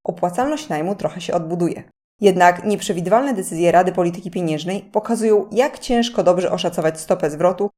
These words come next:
inwestycji w nieruchomości. To jednak nie jedyny czynnik ryzyka. Kupując mieszkanie na wynajem, nie mamy pewności, czy przez dwanaście miesięcy w roku będziemy mieli lokatorów.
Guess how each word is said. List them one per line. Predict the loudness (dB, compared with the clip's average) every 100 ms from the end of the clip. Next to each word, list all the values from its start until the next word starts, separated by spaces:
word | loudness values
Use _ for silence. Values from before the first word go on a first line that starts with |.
| -6
inwestycji | -2 -2 -2 -6 -4
w |
nieruchomości. | -2 -2 -4 -6 -8 -12 -20 _ _ _
To | 0 2
jednak | 2 2 -4 -4
nie | -2 0
jedyny | 0 0 0
czynnik | -2 -6 -6
ryzyka. | -6 -4 -6 -8 -20 _ _ _ _ _ _ _ _
Kupując | -4 0 0 0
mieszkanie | -2 0 0 2
na | 2
wynajem, | 0 -2 -2 -2
nie | -2 0
mamy | 0 -2
pewności, | -2 0 -2 -4 -12
czy | -10
przez | -4 -2
dwanaście | 2 2 0 -4 -4
miesięcy | -4 -4 -4 -2
w |
roku | 2 0 0 -8 -12 _
będziemy | 2 4 2 2
mieli | 0 2
lokatorów. | 0 0 -4 -4 -6